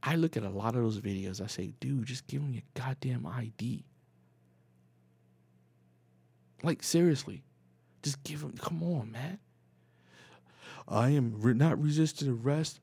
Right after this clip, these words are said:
You need to, to please call," all this stuff, all this stuff. And trust me, when I get pulled over, I'm frustrated too. I am. So I'm not saying that the frustration and anger isn't validated.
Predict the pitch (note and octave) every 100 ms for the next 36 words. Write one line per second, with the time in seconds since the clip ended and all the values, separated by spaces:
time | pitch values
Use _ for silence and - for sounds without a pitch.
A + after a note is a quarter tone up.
0 | - A2 D3 D3 D3 D3 D#3+ D3+ - D#3+
1 | - D3+ - - F#3+ G#3+ G3+ G3 - -
2 | D#3+ E3 D3 - - - _ _ - F3
3 | F3+ F3 F3 - - - C#3 - - _
4 | _ _ _ _ _ _ _ - - -
5 | - G#3 G3 D3+ G#2+ - - _ B2+ C#3+
6 | C3+ C3 - A#2 A2 D3+ G2 G2 _ -
7 | A#2 F#2+ - - - - - - - _
8 | _ _ _ _ _ _ _ _ _ _
9 | _ _ A3 G#2+ - - _ - - -
10 | - - - - E3+ F3+ D#3 D3 C#3 B2
11 | G#2+ - _ _ _ A#2 - G2+ - G2+
12 | A2 - A2 G2 - F#2+ F#2+ G2 - G2
13 | F2+ F2+ - _ _ _ _ F#2+ F2 F2
14 | - - -